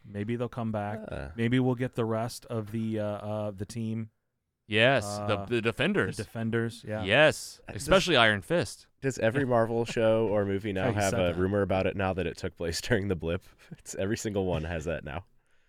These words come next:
Speaker 2: But
Speaker 3: Um,
Speaker 2: this, this would make sense.
Speaker 3: this
Speaker 2: That
Speaker 3: one would
Speaker 2: would
Speaker 3: make
Speaker 2: be
Speaker 3: sense, like, on the ground, like, real people being affected by this stuff and,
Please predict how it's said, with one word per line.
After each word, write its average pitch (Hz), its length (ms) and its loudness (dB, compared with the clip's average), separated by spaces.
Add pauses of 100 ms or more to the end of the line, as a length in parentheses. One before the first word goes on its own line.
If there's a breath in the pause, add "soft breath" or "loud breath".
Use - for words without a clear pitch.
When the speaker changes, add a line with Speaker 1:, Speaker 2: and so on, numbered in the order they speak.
(120)
Speaker 2:
But 110 240 2
Speaker 3:
Um, 104 60 -2
Speaker 2:
this, - 280 -2
this 156 240 -4
would 156 120 -4
make 131 160 0
sense. 110 420 -6
Speaker 3:
this 190 140 2
Speaker 2:
That 240 80 2
Speaker 3:
one 196 100 2
would 160 60 2
Speaker 2:
would 151 40 2
Speaker 3:
make 123 120 0
Speaker 2:
be - 20 -8
Speaker 3:
sense, 107 320 -6
like, 120 160 -4
on 143 160 -2
the 135 80 -6
ground, 107 600 -4
like, 107 220 -8
real 127 240 -4
people 117 340 -4
being 104 220 -4
affected 107 380 -8
by 104 160 0
this 101 180 -4
stuff 98 560 -6
and, 65 200 -16